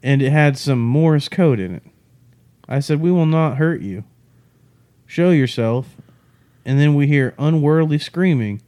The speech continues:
and in the middle of that, two very loud bangs. Uh, uh, uh, boom!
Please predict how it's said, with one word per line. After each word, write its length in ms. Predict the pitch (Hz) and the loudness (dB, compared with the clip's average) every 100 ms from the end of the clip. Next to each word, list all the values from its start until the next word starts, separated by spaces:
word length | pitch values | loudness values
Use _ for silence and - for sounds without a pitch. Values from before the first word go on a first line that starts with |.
| _ _ _ _ | _ _ _ _
and 120 | 120 131 | -4 0
in 100 | 131 | 0
the 60 | 127 | 2
middle 480 | 147 165 127 120 110 | 2 2 2 -2 -4
of 160 | 120 | -4
that, 240 | 123 127 - - - | -2 -2 -4 -14 -18
two 300 | - 165 180 | 0 2 4
very 300 | 143 135 139 | 2 2 2
loud 340 | 127 127 135 | 2 0 0
bangs. 540 | 143 156 139 110 - - - - - - - - | 0 2 0 -2 -8 -12 -12 -14 -20 -20 -12 2
Uh, 260 | 359 370 392 - 285 - | 6 6 4 -2 -8 2
uh, 320 | 370 392 427 - 330 - | 8 10 8 6 -4 6
uh, 320 | 415 466 240 - - | 10 12 10 6 6
boom! 380 | 277 240 143 | 12 12 10